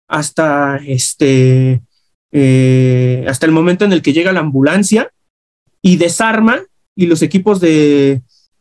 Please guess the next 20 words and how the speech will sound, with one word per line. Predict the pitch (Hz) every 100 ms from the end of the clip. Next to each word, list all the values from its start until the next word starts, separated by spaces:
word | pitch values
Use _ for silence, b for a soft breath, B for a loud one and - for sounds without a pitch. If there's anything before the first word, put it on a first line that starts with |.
| _
de, | 139 139 139
de | 143
apoyo | 135 196 196 208
que | 175
tar-, | 131 143 139
que | 143
para | 131 147 160
esto | 170 202
tardaron | 165 156 165 190 190
dos | 180 233 -
horas | 311 349
en | 277 220
llegar. | 165 214 233 185
O | _ _ _ -
sea, | 170 156
ocurrió | - 185 214 262
todo | 294 269 240
esto | 226 - 233
y |
ocurrió, | 202 185 165 185 208 233